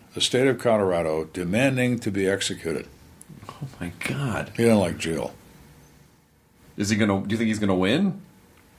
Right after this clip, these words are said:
Speaker 1: No. But that's what he's doing.
Speaker 2: Oh, my God! I think it's also
Speaker 1: "Oh, no, we showed you mercy. I don't want mercy. I wanna be dead."
Speaker 2: Just fucking kill me.
Speaker 1: Yeah.
Speaker 2: But it's,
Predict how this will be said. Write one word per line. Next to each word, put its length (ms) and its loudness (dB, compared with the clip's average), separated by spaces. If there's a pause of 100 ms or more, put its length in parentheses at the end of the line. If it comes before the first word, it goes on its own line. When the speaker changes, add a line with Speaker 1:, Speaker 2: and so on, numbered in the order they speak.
(200)
Speaker 1:
No. 360 2 (760)
But 140 0
that's 240 2
what 80 0
he's 140 -2
doing. 260 -2 (600)
Speaker 2:
Oh, 80 0 (120)
my 60 -4 (180)
God! 480 2 (1300)
I 120 0
think 240 0
it's 140 -2
also 340 0
Speaker 1:
"Oh, 40 0
no, 260 2
we 160 2
showed 300 0
you 80 -2
mercy. 460 -4 (280)
I 760 -4
don't 100 4
want 200 2
mercy. 360 2
I 60 0
wanna 180 -2
be 100 -8
dead." 80 -12
Speaker 2:
Just 120 2
fucking 200 4
kill 160 2
me. 140 2 (440)
Speaker 1:
Yeah. 140 4 (160)
Speaker 2:
But 140 2
it's, 140 0